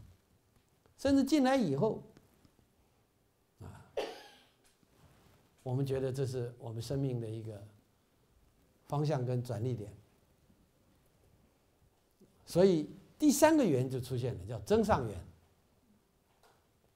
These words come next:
增上缘就是说，啊，我进来以后，我太开心了。我们遇到名师，我们不只得人身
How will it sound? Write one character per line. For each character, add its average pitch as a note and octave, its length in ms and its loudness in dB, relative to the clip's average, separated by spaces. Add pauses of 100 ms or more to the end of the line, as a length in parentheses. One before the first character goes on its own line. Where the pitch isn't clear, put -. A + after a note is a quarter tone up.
(1040)
增 D4+ 180 4
上 C#4+ 180 6
缘 E3+ 140 4
就 F3+ 100 4
是 E3 60 2
说， F3 100 0
啊， D3 180 -2
我 B2+ 120 -2
进 D#3 180 2
来 D3+ 120 4
以 A#2+ 140 0
后， A#2+ 260 -6 (360)
我 B2 100 -12
太 E3+ 180 8
开 D3 160 0
心 B2+ 160 -2
了。 A2 160 -8 (1040)
我 E3+ 100 2
们 A#3+ 120 2
遇 D4+ 120 10
到 F#3 140 4
名 B2 220 0
师， A2 260 -8 (920)
我 A3 120 0
们 C4+ 80 0
不 E4 100 4
只 D#3+ 160 -4
得 E3 140 0
人 A#3 200 2
身 A#3 220 -4